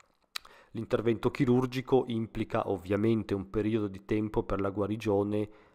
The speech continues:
variabile dalle due settimane a diversi mesi prima di poter riprendere le vostre attività lavorative o sportive. Nel frattempo potreste aver bisogno di un aiuto da parte di familiari e amici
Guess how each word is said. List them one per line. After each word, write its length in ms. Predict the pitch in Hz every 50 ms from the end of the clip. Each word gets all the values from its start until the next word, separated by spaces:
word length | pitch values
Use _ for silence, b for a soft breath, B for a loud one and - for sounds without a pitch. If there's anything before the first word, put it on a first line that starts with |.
| b b b
variabile 880 | 101 - 104 101 101 107 110 107 107 107 107 104 107 98 101 104 101
dalle 320 | 101 98 95 95 95 95 95
due 260 | 95 110 110 110 110
settimane 800 | 104 - - 104 - - 110 104 98 92 95 98 104 107 110 -
a 100 | - 104
diversi 520 | 92 101 98 92 104 107 104 - - -
mesi 440 | 101 101 110 110 104 92 - - 90
prima 300 | - - - 107 104 104
di 120 | 98 104 101
poter 320 | - 101 - - 104 95
riprendere 580 | 101 101 95 - 95 98 98 98 95 95 98 98
le 120 | 92 95
vostre 380 | 92 95 95 92 - - 95 98
attività 540 | - - - 95 87 92 92 - - 95
lavorative 920 | 95 95 92 98 104 104 98 - - - 101 95 92 87 98 95 90 - - -
o 140 | - 120 107
sportive. 640 | - - - - 92 - - - 85 85 85 90 90 _ _ _ _ _ b b b b b b b b b b b b b b b b -
Nel 160 | - 131 123
frattempo 640 | - - 147 - - - 127 127 131 127 - 135 -
potreste 440 | - 117 - - 117 107 - -
aver 220 | 113 104 107 104 101
bisogno 520 | 104 110 101 98 110 110 110 110 107 107
di 120 | 98 95 110
un 100 | 110 104
aiuto 440 | 101 98 98 110 117 117 - 117
da 120 | 107 98 90
parte 360 | - - 98 101 98 - 104
di 100 | 95 101
familiari 720 | - - 107 101 101 98 95 95 101 101 101 98 98 95
e 20 |
amici 500 | 95 98 110 113 107 - - - 92 87